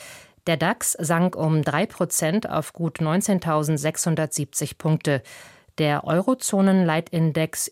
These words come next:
Eurostoxx fünfzig verlor mehr als drei Prozent. Die Börsen in Asien verzeichneten ebenfalls Verluste.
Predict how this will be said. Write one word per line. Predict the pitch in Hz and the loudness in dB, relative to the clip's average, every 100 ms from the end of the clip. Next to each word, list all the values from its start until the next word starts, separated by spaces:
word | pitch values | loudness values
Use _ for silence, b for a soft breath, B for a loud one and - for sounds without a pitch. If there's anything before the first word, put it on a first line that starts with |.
| - | -6
Eurostoxx | 147 202 185 156 - 156 143 - | -2 0 2 0 -2 -4 -4 -4
fünfzig | - 190 226 - - 147 220 - | -2 0 0 -2 -6 -4 -6 -8
verlor | - 160 156 151 | -2 0 2 4
mehr | 151 147 - | 4 2 0
als | 143 - | 0 -2
drei | - 147 | 0 0
Prozent. | 170 180 165 - 127 - - B B B B | 0 -2 -2 -2 -4 -8 -14 B B B B
Die | 156 | -2
Börsen | 151 147 160 | 2 2 2
in | 151 | 2
Asien | - 156 170 196 240 | 2 2 4 4 4
verzeichneten | - 185 180 165 165 165 | 2 0 0 0 0 2
ebenfalls | 165 175 175 - 135 - | 2 4 2 2 -2 -4
Verluste. | - 143 131 - 135 | -4 -2 -2 -2 -4